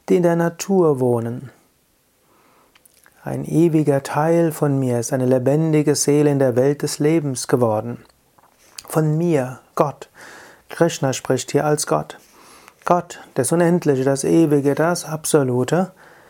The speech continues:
wird zu einer lebendigen Seele in der Welt des Lebens und wirkt mit den fünf Sinnen und den sechsten, dem Denken.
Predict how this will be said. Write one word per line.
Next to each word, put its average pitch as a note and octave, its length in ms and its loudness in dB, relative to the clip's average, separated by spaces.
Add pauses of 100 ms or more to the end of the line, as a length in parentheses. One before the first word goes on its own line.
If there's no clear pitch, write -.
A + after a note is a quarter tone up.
(680)
wird G3 300 2
zu - 260 -4
einer D#3+ 180 2
lebendigen D#3+ 720 2
Seele F3 460 4
in D3+ 100 -2
der C3+ 160 2
Welt C#3+ 380 0
des D3+ 180 -4
Lebens C3+ 680 0 (580)
und D3 560 -2 (760)
wirkt E3 680 0
mit C#3+ 160 2
den C3 220 0
fünf E3 340 -2
Sinnen G#3+ 480 2 (120)
und B2 120 -4
den A#2 160 -2
sechsten, D3+ 880 -2
dem D#3 260 0
Denken. C#3 640 -2